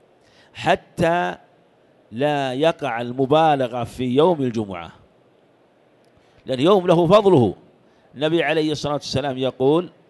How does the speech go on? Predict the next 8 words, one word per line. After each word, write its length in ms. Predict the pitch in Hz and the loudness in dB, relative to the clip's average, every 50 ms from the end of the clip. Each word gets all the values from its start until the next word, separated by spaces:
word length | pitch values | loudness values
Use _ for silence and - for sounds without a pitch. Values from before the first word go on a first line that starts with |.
| _ _ _ _ _ _ _ _ _ _ _ _ _ _ _ _ _ _ _ _ _ _ _ _ _ - | _ _ _ _ _ _ _ _ _ _ _ _ _ _ _ _ _ _ _ _ _ _ _ _ _ -4
"لا 200 | 123 160 175 180 | 0 0 2 2
تخص 460 | - 180 160 - 160 165 151 - - | 0 -2 -4 -4 -4 -6 -6 -6 -4
يوم 420 | 147 143 147 147 143 139 139 135 135 | -4 -2 0 2 0 0 0 0 0
الجمعة 600 | 135 131 110 131 139 131 123 117 101 101 98 - - _ _ _ _ _ _ _ _ _ _ _ _ _ _ _ _ _ _ _ - | 0 0 2 2 2 2 0 -4 -6 -6 -10 -12 -16 _ _ _ _ _ _ _ _ _ _ _ _ _ _ _ _ _ _ _ -8
بصيام 540 | 127 - 143 135 135 147 160 175 180 170 165 | -6 -4 -2 0 2 2 2 2 2 0 -2
من 400 | 165 156 151 151 147 143 139 131 | -6 -8 -8 -8 -10 -8 -4 -2
بين 280 | 151 147 143 139 127 | -2 -2 -2 -2 -6
الأيام، 420 | 127 120 107 107 101 98 90 82 | -8 -10 -10 -10 -12 -12 -14 -14